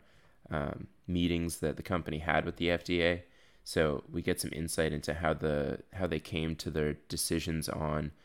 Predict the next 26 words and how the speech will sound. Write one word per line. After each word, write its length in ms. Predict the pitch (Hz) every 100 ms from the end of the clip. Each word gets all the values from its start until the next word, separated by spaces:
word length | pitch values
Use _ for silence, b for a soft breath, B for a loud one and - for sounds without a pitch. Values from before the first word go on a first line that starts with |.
| b b
statistical 580 | - 90 87 80 85 80
analysis 680 | 80 78 80 - 82 78
and 120 | 76 -
endpoints 560 | 76 76 85 78 78
and 100 | 78
things 200 | 78 78
like 160 | 80 -
that. 320 | 78 76 - b b b b b b -
So 380 | - 87 82 -
one 200 | 92 117
of 80 |
the 120 | 120 98
things, 520 | 98 92 87 82 -
so 180 | - 92
the 140 | 82
draft 340 | 82 98 104 -
points 200 | 101 -
to 60 | -
consider, 560 | 92 80 80 78 78 - b b b
you 80 | 80
know, 140 | 80 73
they're 100 | 82
going 220 | 90 90
through 160 | 90
the 140 | 76 -
efficacy, 680 | 95 - 95 - 95 95